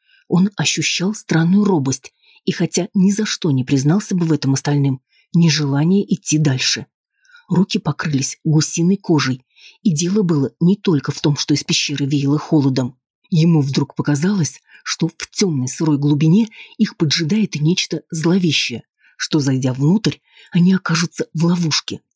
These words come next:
в пасти древнего, безжалостного чудовища, которое ни за что не выпустит их обратно живыми. «А если те, кто не вернулся,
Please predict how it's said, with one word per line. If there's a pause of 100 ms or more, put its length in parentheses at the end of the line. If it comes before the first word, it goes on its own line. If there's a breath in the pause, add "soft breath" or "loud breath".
в
пасти
древнего, (220 loud breath)
безжалостного
чудовища, (120)
которое
ни
за
что
не
выпустит
их
обратно
живыми. (680 soft breath)
«А
если
те,
кто
не
вернулся,